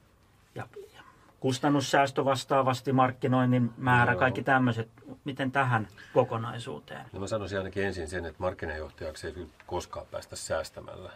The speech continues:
Speaker 2: ja leikkaamalla kustannuksista. Että kyllä se pitäisi olla tietoinen strateginen valinta, että panostetaan markkinointiin.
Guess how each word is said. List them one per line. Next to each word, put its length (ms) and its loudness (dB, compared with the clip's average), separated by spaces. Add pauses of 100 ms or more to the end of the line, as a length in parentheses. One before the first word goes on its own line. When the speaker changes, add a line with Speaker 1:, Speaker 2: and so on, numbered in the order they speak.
Speaker 2:
ja 80 -10
leikkaamalla 520 -10
kustannuksista. 680 -18
Että 100 -20
kyllä 140 -12
se 100 -12
pitäisi 280 -10
olla 100 -8
tietoinen 440 -10
strateginen 540 -12
valinta, 360 -8
että 160 -20
panostetaan 540 -8
markkinointiin. 720 -16